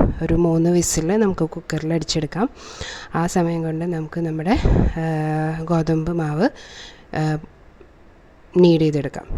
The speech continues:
ഓക്കെ, അപ്പോൾ ഞാനൊരു കപ്പ്, ആ, നമ്മുടെ ഗോതമ്പിലോട്ട് ഒരു രണ്ട് പിഞ്ച് ഉപ്പിട്ടു.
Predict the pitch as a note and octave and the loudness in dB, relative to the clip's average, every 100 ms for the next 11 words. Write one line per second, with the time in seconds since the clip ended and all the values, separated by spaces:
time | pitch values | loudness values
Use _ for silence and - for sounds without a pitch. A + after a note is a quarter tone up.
0 | - - E3 - G#3 E3 D#3+ F3 E3+ E3+ | -4 -6 -8 -2 -2 -2 -4 -2 0 0
1 | D#3+ E3 F3 D#3+ - A3+ - - - - | 0 0 -2 0 2 2 0 -10 -18 -20
2 | - - D#3+ D#3 D#3+ D#3 D3+ D3 D3 D3 | -14 -6 -4 -4 -4 -2 -4 -4 -6 -6
3 | D3 D3 C#3+ D#3 D#3+ D#3 D3+ D3+ D3 C#3+ | -6 -6 -6 -2 0 0 -2 -2 -2 -4
4 | - G3+ B3+ - - D#3 D#3 D#3+ D#3 D3+ | 0 2 2 2 2 0 -2 -2 -2 -2
5 | D3+ D#3+ E3+ E3 E3 D#3+ - - - - | 0 0 2 2 0 -2 -2 -6 -4 4
6 | A#3+ | 4